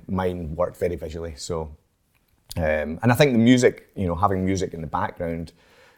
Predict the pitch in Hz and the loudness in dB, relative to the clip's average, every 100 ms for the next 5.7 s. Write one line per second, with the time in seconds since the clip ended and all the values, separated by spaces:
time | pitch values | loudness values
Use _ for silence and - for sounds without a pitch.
0 | _ _ 78 82 82 85 - - 90 80 | _ _ -4 -2 0 0 -2 -4 -2 -2
1 | - - - _ 107 92 92 87 78 - | -2 -4 -6 _ -4 -2 -2 -2 -4 -2
2 | 90 85 78 76 87 90 85 80 92 92 | 0 0 -4 -4 -2 -2 -4 0 4 4
3 | 87 78 87 - 87 85 87 95 98 - | 2 -4 -10 -8 -6 -4 -4 -4 -6 -10
4 | - 92 92 95 80 101 - 85 98 98 | 0 2 2 0 -6 -6 -2 4 6 6
5 | 87 98 90 85 - 87 | 2 -2 -8 -12 -8 -8